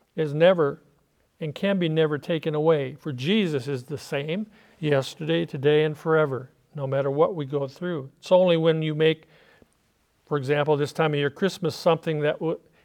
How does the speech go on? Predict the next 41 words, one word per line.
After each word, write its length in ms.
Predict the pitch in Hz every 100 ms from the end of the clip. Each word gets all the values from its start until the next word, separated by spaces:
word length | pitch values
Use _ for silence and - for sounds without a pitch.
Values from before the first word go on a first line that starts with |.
| -
it 100 | 180
was 180 | 151
not 200 | 151 160
intended 540 | 151 139 - 233 226 143
to 60 |
be, 400 | 139 143 151 151 - _ _ _
that 140 | 135
this, 420 | - 165 156 - - _ _ _ _ _ -
uh, 260 | 139 139 143
can 160 | - 151
be 140 | 139
a 80 | 143
joy 300 | 139 147 156
stopper. 580 | 156 - 208 214 - 117 _ _ _ _ _ _ _ _ _ -
If 160 | 147
you 140 | 165 165
refuse 540 | 151 - 165 165 160
to 100 | -
focus 520 | - 170 170 196 170 175
on 160 | 147
what 160 | 147 175
you 140 | 160 143
don't 460 | 120 139 180 214 -
have 400 | 147 135 131 131 - _ _ _ _ _ _ _ -
and 200 | 156 131
bless 300 | 151 180 -
the 140 | 160
Lord 320 | 147 160 175
for 120 | - 139
what 220 | 147 208
you 140 | 135
do 320 | 123 123 240
have 380 | 196 123 123 123
and 100 | 135
what 140 | 143 139
He's 160 | 151
given 340 | 131 175 185 147
you 180 | 131
and 120 | 139 123
His 160 | 170
blessings, 640 | 151 147 139 156 143 135